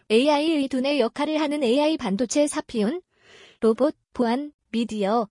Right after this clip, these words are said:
의료 등 다양한 영역에 적용된 비전 에이아이, 스마트 시티 및 교통 영역에 활용 가능한 로케이션 에이아이 솔루션 리트머스,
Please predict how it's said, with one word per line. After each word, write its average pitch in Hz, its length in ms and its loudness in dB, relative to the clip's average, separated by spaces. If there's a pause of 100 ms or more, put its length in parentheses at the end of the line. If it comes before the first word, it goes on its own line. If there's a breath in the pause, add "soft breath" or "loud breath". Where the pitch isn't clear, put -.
(160)
의료 233 260 2
등 311 300 -8
다양한 269 540 0
영역에 311 380 2
적용된 254 540 -2
비전 247 320 0
에이아이, 254 540 2 (640 soft breath)
스마트 381 440 0
시티 349 320 -2
및 349 180 -4
교통 285 360 -2
영역에 254 380 2
활용 349 320 0
가능한 262 440 0
로케이션 349 640 0
에이아이 262 420 2
솔루션 339 560 0
리트머스, 294 720 -2